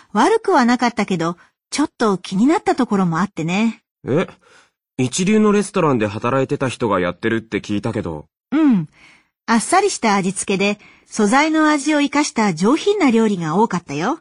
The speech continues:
Speaker 1: 決して安くはないけど、まあ、あの味なら値段も妥当かな。
Speaker 2: そっか。じゃあ、インテリア？外から覗いただけだけど、色使いが独特だよね。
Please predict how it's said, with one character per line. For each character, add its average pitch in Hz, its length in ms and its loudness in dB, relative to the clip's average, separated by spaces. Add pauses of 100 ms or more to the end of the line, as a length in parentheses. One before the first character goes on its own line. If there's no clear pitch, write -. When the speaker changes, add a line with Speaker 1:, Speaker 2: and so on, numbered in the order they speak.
(920)
Speaker 1:
決 226 220 2
し - 40 -10
て 349 120 -2
安 381 200 0
く - 120 -2
は 339 120 2
な 285 140 4
い 285 80 2
け 240 120 0
ど、 208 220 0 (480)
ま 285 500 2
あ、 - 160 -14
あ 180 140 -4
の 247 220 4
味 302 220 0
な 392 120 0
ら 247 240 2 (200)
値 196 160 0
段 208 200 2
も 208 100 2
妥 190 140 0
当 208 160 0
か 208 120 -2
な。 254 120 2 (640)
Speaker 2:
そ 143 200 -4
っ 139 40 -12
か。 101 340 -2 (640)
じ 139 100 2
ゃ 123 180 2
あ、 90 80 -2
イ 156 120 4
ン 202 80 2
テ 214 120 2
リ 117 140 0
ア？ 98 200 -4 (640)
外 240 280 -2
か 190 120 -2
ら 139 100 2
覗 120 300 2
い 143 40 -2
た 147 100 -2
だ 139 120 -2
け 156 100 -2
だ 139 120 -2
け 113 100 -2
ど、 95 300 -2 (220)
色 135 220 0
使 185 240 0
い 139 60 2
が 101 120 -2
独 - 220 -6
特 143 200 -4
だ 160 60 0
よ 131 140 0
ね。 95 320 -6